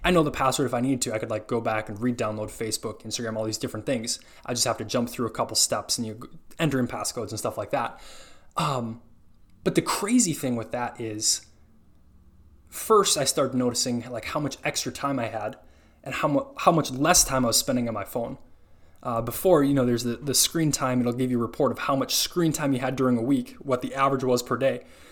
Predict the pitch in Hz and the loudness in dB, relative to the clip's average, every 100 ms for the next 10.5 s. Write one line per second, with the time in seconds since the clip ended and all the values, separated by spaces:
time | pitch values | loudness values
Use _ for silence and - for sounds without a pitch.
0 | - - - - - - 170 202 160 165 | -20 -20 -20 -20 -12 0 2 4 2 2
1 | 185 123 120 - 135 151 117 151 175 135 | 2 0 0 0 -2 -2 0 0 0 -4
2 | - - 135 135 143 120 131 139 104 - | -4 -4 -2 0 -2 -2 -2 -2 0 4
3 | - - - 135 135 104 113 110 113 117 | 4 2 0 4 4 2 -4 -4 -4 -6
4 | - 131 143 113 - 143 143 127 113 101 | -2 0 0 0 -2 -2 -2 -2 -6 -4
5 | 113 113 107 - - - - 143 120 147 | -4 -4 -8 -16 -20 -20 -2 0 2 2
6 | 135 117 147 127 120 113 110 139 - 120 | 4 4 4 2 0 -2 0 0 2 2
7 | - 180 175 160 156 151 - - 135 117 | 10 10 10 6 4 4 6 6 4 -2
8 | 117 113 113 127 131 - 117 - 143 139 | -4 -8 -2 0 0 -2 -4 -4 -2 0
9 | 123 131 113 117 147 - 123 120 123 120 | 2 0 -2 -4 -4 -2 -4 -4 -4 -4
10 | 101 120 127 110 - | -6 -4 -2 -4 -8